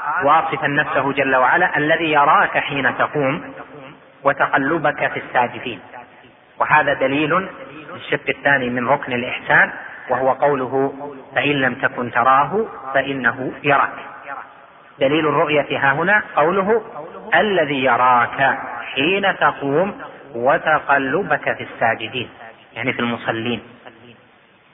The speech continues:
قال أيضًا: وقوله تعالى: وما تكون في شأن وما تتلو منه من قرآن ولا تعملون من عمل إلا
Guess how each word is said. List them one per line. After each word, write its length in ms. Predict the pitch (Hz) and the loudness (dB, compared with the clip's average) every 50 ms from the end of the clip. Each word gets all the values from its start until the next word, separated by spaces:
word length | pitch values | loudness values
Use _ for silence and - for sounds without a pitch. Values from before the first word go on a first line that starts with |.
| _ _ _ _ _ _ _ _ _ _ _ _ _ _ _ _ | _ _ _ _ _ _ _ _ _ _ _ _ _ _ _ _
قال 200 | - 175 196 190 | 4 4 4 4
أيضًا: 540 | 175 165 165 170 156 180 208 214 - - - - | 4 2 2 2 4 4 2 2 0 -4 -2 0
وقوله 580 | 151 143 - 185 208 214 190 165 143 143 139 131 | 0 2 2 4 2 4 2 0 0 -2 -4 0
تعالى: 600 | 131 131 117 123 139 147 160 190 202 196 - - - | 2 2 4 6 4 4 4 4 2 2 0 -4 -2
وما 260 | 139 135 143 165 185 | -2 2 4 4 4
تكون 460 | 185 185 175 143 - 165 151 151 143 131 | 4 4 0 -2 -2 -2 -2 -2 -2 -2
في 260 | 143 139 131 127 - | -2 -2 -2 0 0
شأن 380 | 160 170 180 180 190 208 214 - - - - - 165 - - - - - | 0 0 0 0 -2 -4 -4 -6 -10 -16 -18 -18 -18 -18 -18 -18 -2 0
وما 300 | 131 139 151 170 175 160 | 2 4 6 6 6 6
تتلو 380 | - 180 160 - - 151 151 | 4 0 -2 0 0 0 0
منه 300 | 147 151 156 147 143 147 | 0 0 -4 -2 -2 -2
من 180 | 139 143 143 139 | -2 -2 -4 -4
قرآن 640 | - 143 143 135 135 147 165 190 196 196 208 196 - - | 0 2 2 4 4 4 4 2 2 0 -4 -8 -4 -2
ولا 260 | 160 156 170 160 156 | 0 2 4 4 2
تعملون 600 | - 165 143 143 147 147 143 143 143 139 139 139 | 2 0 -2 0 0 -2 -2 -2 -2 -4 -2 -2
من 140 | 139 131 127 | 0 2 4
عمل 460 | 120 156 185 202 202 202 202 190 180 - 208 | 6 6 6 4 4 2 0 -4 -6 -4 -2
إلا 440 | 202 202 196 170 143 139 135 - | -2 0 0 0 0 0 0 0